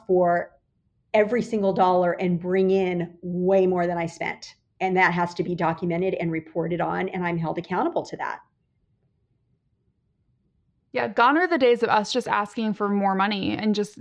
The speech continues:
Speaker 2: and getting it, right? Like, you
Speaker 1: Yeah.
Speaker 2: have to know, "Okay, if I ask for insert, you know, hundred thousand dollars, half a million dollars,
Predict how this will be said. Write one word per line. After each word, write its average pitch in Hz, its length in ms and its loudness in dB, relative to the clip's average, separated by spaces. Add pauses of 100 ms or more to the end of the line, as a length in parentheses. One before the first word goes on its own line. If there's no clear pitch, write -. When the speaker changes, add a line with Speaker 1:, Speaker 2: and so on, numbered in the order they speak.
Speaker 2:
and 226 180 2
getting 214 280 0
it, 185 180 2
right? 196 320 4
Like, 214 240 0
you 226 120 -2
Speaker 1:
Yeah. 220 40 -2
Speaker 2:
have 220 200 4
to 220 80 -2
know, 196 420 2
"Okay, 247 180 2
if 226 100 0
I 220 140 2
ask 233 340 2
for 208 460 0
insert, 214 460 -2
you 208 100 -6
know, 196 80 -2
hundred 214 280 0
thousand 208 240 2
dollars, 190 460 -2 (100)
half 226 260 0
a 226 40 -4
million 208 220 -2
dollars, 185 520 -2